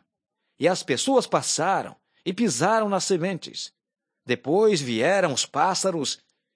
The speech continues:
e as comeram. Outra parte caiu sobre os pedregulhos,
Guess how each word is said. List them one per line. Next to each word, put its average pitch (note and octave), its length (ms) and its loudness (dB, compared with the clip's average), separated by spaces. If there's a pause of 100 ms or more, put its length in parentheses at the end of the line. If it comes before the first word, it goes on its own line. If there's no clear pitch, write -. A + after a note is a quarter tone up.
e A3 200 2
as G#3 180 4
comeram. A#2 500 -4 (1080)
Outra F3+ 340 4
parte E3 400 0
caiu D3+ 420 2
sobre F3+ 300 2
os D#3+ 80 0
pedregulhos, D#3+ 960 0